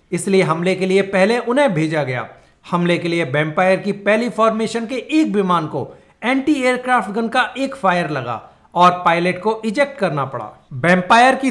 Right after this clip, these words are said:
दूसरी फॉर्मेशन के पहुंचने से पहले ही पाकिस्तानी फ्लाइट लेफ्टिनेंट सरफराज के नेतृत्व में चार सेवर्स कॉम्बैट एयर पेट्रोल के लिए पहुंच गए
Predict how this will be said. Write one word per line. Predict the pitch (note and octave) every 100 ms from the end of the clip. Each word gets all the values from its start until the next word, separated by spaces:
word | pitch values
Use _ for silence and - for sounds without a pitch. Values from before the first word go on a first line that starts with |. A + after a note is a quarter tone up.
| D3
दूसरी | G3+ A3 C#4+ C4
फॉर्मेशन | G3+ F#3 G#3+ A3+ B3+ B3
के | C4
पहुंचने | A#3+ F#3+ F#3 A#3 B3+
से | C4+ -
पहले | G3+ F#3+ G#3+
ही | F3+ C#3 C3
पाकिस्तानी | - F#3 A3 G3 B3+ B3+ B3+
फ्लाइट | - A#3+ A#3
लेफ्टिनेंट | F#3+ F#3 - A#3 A3+
सरफराज | - G3 - G#3+ B3 B3+
के | G3+
नेतृत्व | D#3 F3 F3+ B3+ A#3+ A#3
में | C3 C3
चार | - B3 B3
सेवर्स | - G3 F#3 E3 - - -
कॉम्बैट | F#3+ G3 G#3 C4 -
एयर | A3 A#3 A#3+
पेट्रोल | - F#3 - A#3+ A3+
के | A3
लिए | G3+ F#3+ -
पहुंच | D#3+ F3+ C3
गए | B2